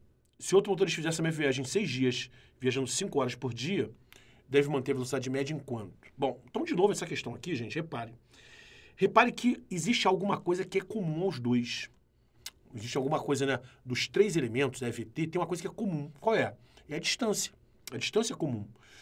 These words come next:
O cara, um, um, um motorista fez uma viagem em quatro dias, viajando oito horas por dia, com velocidade média de noventa quilômetros por hora. Se outro motorista fizer essa mesma viagem, um outro motorista, seis dias, cinco horas por dia, qual a velocidade média dele?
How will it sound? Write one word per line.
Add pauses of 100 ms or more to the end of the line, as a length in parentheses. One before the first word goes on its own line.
(300)
O
cara,
um,
um,
um
motorista
fez
uma
viagem
em
quatro
dias,
viajando
oito
horas
por
dia, (260)
com
velocidade
média
de
noventa
quilômetros
por
hora. (560)
Se
outro
motorista
fizer
essa
mesma
viagem,
um
outro
motorista, (240)
seis
dias, (220)
cinco
horas
por
dia, (360)
qual
a
velocidade
média
dele?